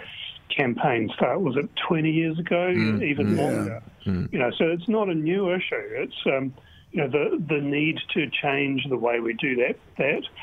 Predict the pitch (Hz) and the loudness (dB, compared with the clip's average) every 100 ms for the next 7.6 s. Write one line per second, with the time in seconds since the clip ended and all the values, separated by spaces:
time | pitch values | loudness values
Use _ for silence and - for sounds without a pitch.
0 | - - - - 139 123 120 - - 180 | -14 -14 -14 -4 -2 0 -2 -4 -4 0
1 | 139 131 120 277 - 160 123 117 113 - | 2 2 0 -2 -2 0 0 0 -4 0
2 | 139 135 120 120 120 110 120 127 113 104 | 0 2 2 2 0 0 0 0 0 -4
3 | - - - - - - 139 135 - 151 | -12 -18 -16 -18 -6 0 0 2 0 0
4 | - 160 147 143 135 143 143 - - - | 0 0 2 2 0 0 0 -2 -10 -18
5 | - - - - - - - 135 131 143 | -20 -20 -20 -20 -20 -4 0 2 2 2
6 | 156 180 143 135 123 131 139 139 139 143 | 0 0 0 0 0 2 2 4 2 4
7 | 190 185 139 135 131 139 | 4 6 4 2 0 -2